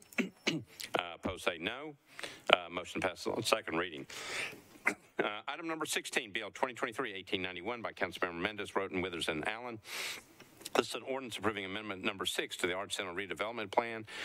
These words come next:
amendment number one to the Bordeaux redevelopment plan, amendment number one to the Case, Casey Place redevelopment plan, amendment number one to the Central State redevelopment plan, amendment number two to the Jefferson Street redevelopment plan, amendment number six to Phillips Jackson redevelopment plan,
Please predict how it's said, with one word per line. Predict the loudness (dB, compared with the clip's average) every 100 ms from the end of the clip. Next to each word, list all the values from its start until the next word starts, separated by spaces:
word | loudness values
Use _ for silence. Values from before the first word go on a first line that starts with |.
| -4 2
amendment | 2 2 -2 -2
number | -2 0
one | 0 -2
to | 0
the | 0
Bordeaux | 2 2 0
redevelopment | -2 -2 0 0 -2 -2
plan, | -2 -2 -2
amendment | -2 -2 -2
number | -2 0
one | 0 -2 -2
to |
the | -4
Case, | 0 0 -2 -6 -6 -4 6
Casey | 6 6 -2
Place | 0 0 0
redevelopment | -2 0 0 0 -2
plan, | 0 0 0 -2
amendment | -2 -2 -2 -2
number | 0 2
one | 0
to | -2
the | 2
Central | 4 4 4
State | 4 4
redevelopment | 2 -2 0 0 0 2
plan, | 2 2 -4 -6 -4 -4 0
amendment | 0 0 -4 -4
number | -2
two | 2 2
to | 2
the | 0
Jefferson | -2 2 2
Street | 6 4 4
redevelopment | 0 0 -2 -2 0
plan, | 0 0
amendment | -4 -4 -2
number | 0 0
six | 0 -2 0
to | 0
Phillips | 2 2 2 2 2
Jackson | 2 0 0
redevelopment | 2 0 -2 -2 0
plan, | 0 0 -2